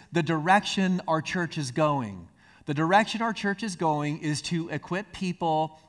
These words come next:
in the church for the work of the ministry, to identify people who are leaders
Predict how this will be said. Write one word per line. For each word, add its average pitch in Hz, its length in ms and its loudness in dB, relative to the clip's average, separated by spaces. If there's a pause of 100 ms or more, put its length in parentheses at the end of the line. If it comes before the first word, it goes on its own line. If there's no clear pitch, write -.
(160)
in 196 240 2
the 233 60 0
church 135 580 -4 (160)
for 175 240 0
the 160 80 0
work 147 260 -2
of 131 120 -8
the 143 60 -4
ministry, 147 600 -6 (360)
to 180 160 2
identify 202 640 4
people 196 420 0
who 170 240 -2
are 156 140 4
leaders 180 1040 -2